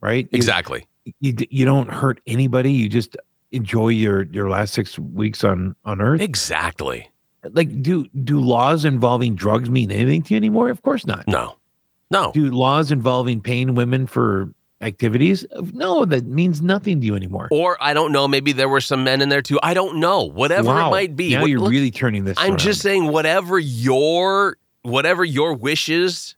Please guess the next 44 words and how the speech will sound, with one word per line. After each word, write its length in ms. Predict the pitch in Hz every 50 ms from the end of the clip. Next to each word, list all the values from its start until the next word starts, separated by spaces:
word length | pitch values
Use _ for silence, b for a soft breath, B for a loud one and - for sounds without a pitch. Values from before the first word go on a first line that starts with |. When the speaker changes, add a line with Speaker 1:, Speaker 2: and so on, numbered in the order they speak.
| _ _ -
Speaker 2:
to 80 | 123
how 160 | 107 117 123
you 120 | 143 143 139
wanna 220 | 139 139 127 123
spend 500 | 113 - - - 110 113 120 127 131 127
your 140 | 120 120 120
Speaker 1:
Sure. 80 | 110 104
Speaker 2:
last 380 | 104 104 113 120 - - - -
few 180 | 123 127 123
weeks 380 | 107 98 107 120 127 131 - -
on 220 | 78 104 113 117
this 200 | 117 110 104 - -
earth, 320 | 104 104 117 143 185 185 - _ _ _ _ _ _ _
have 340 | - - - 196 240 262 175
at 240 | 170 208 277 294 170
it. 160 | 104 80 - _ _ _ _ _ _ _ _
Speaker 1:
Right. 260 | 311 320 320 285 220
I 40 | 208
mean, 240 | 214 233 220 202 175
you 160 | 180 190 202
and 100 | 190 175
I 120 | 160 160 156
are 80 | 139 127
thinking 300 | - 143 131 - 143 131
about, 220 | 120 123 120 113
okay, 280 | 117 117 - - 127 110
we 100 | 95 95
got 140 | 98 107 104
all 100 | 107 104
this 140 | 98 98 -
stuff 240 | - 117 104 90 -
to 80 | 98
do 160 | 90 98 98 85
today 460 | - 104 95 104 104 104 107 104 98
and 80 | 92
then 220 | 92 92 85 80 B B B B B _ _ _ _ _
tomorrow, 400 | - 110 120 107 107 107 107 104
and 100 | 101 95
then 120 | 98 95 95
we've 120 | 95 90
got, 240 | 82 101 92 98 95 - _ -
you 60 | 110
know, 180 | 92 90 92 87
we're, 320 | 92 95 90 90 92